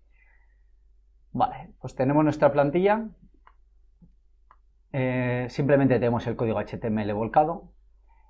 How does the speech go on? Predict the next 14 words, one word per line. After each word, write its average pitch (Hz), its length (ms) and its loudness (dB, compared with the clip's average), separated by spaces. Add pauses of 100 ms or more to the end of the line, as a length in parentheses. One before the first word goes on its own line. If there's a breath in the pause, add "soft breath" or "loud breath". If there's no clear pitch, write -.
y 147 180 2
vemos 139 280 4
que 139 100 -2
efectivamente, 131 500 -2
pues, 123 160 -6
intenta 107 400 -4
irnos 104 300 -6
a 92 200 -6
Vendor, 123 640 -2
Bootstrap, 139 960 -4
a 107 60 -8
C - 120 -10
S 117 220 -4
S. 127 420 -4